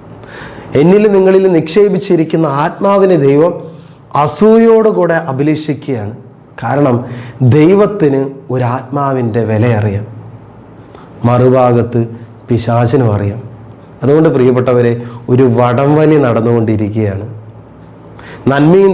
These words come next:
തിന്മയും തമ്മിലും ദൈവവും സാത്താനും തമ്മിലും എപ്പോഴും ഒരു യുദ്ധം നടന്നുകൊണ്ടിരിക്കുന്നുണ്ട്. നമ്മുടെ ജീവിതത്തിൽ നമുക്കത് അനുഭവിക്കാനൊക്കെ ആയിട്ട് സാധിക്കും. നന്മ ചെയ്യണമെന്ന് ആഗ്രഹിക്കുന്നതോടുകൂടി ഒത്തിരി പ്രലോഭനങ്ങൾ വരുന്നു,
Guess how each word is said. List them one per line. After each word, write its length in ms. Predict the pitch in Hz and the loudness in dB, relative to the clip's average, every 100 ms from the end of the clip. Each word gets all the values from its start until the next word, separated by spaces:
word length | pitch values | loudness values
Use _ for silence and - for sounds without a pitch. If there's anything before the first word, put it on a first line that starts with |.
| 190 | 2
തിന്മയും 400 | 160 165 185 180 151 | 0 2 2 2 0
തമ്മിലും 360 | 131 135 143 190 - - - - - 135 | -2 -2 -2 -6 -16 -20 -20 -16 -2 2
ദൈവവും 460 | 147 170 190 196 196 - - - | 4 4 4 2 -2 -12 -10 -4
സാത്താനും 580 | 139 143 - 202 196 151 | -2 -2 0 0 2 0
തമ്മിലും 340 | 123 120 110 110 - - - - | 0 0 -2 -6 -14 -18 -18 -18
എപ്പോഴും 320 | - 160 175 165 | -2 2 4 4
ഒരു 80 | 147 | 2
യുദ്ധം 300 | 123 110 147 156 | 0 -2 -2 -2
നടന്നുകൊണ്ടിരിക്കുന്നുണ്ട്. 920 | 123 120 120 110 104 104 104 104 95 113 - - - - - - | -2 -2 -2 -2 -6 -6 -8 -8 -10 -14 -16 -20 -20 -20 -12 0
നമ്മുടെ 220 | 147 160 139 | 2 2 2
ജീവിതത്തിൽ 320 | 151 156 160 147 | 2 4 2 0
നമുക്കത് 300 | 135 135 127 | 0 0 0
അനുഭവിക്കാനൊക്കെ 800 | 123 135 131 147 139 139 123 - 120 | 0 0 0 0 0 -2 -2 -2 -4
ആയിട്ട് 160 | 107 107 | -2 -4
സാധിക്കും. 400 | 110 113 113 120 - - - - 131 | -4 -4 -4 -6 -10 -18 -20 -6 0
നന്മ 180 | 135 160 175 | 2 2 2
ചെയ്യണമെന്ന് 320 | 180 170 165 143 | 2 2 2 2
ആഗ്രഹിക്കുന്നതോടുകൂടി 800 | 156 165 165 170 170 165 147 139 | 2 2 2 2 4 4 2 0
ഒത്തിരി 240 | 135 131 127 | 0 -2 -2
പ്രലോഭനങ്ങൾ 640 | 117 120 139 151 156 156 139 | 0 2 2 2 2 2 0
വരുന്നു, 280 | 127 127 123 | 0 -2 -4